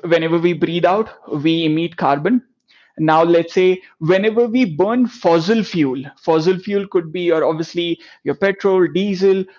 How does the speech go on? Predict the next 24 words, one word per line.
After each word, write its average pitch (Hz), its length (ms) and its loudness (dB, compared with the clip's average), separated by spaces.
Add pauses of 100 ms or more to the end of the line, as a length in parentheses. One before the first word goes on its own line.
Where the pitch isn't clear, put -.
or 175 300 2
any 190 220 -2
kind 180 220 0
of 170 100 -2
such - 480 -4
oils, 196 480 2 (200)
we 170 320 -2
emit, 165 400 -4 (180)
uh, 156 340 2
carbon. 156 460 0 (300)
And 160 220 0
then, 175 300 0
uh, 160 120 0
coal 208 500 2 (220)
is 160 160 0
another 156 340 0
way. 202 320 2 (260)
Um, 151 420 0 (360)
now, 208 540 0 (100)
see, 170 500 -4 (420)
almost 226 460 2
everything 233 460 0
you 214 220 0
do, 156 320 -2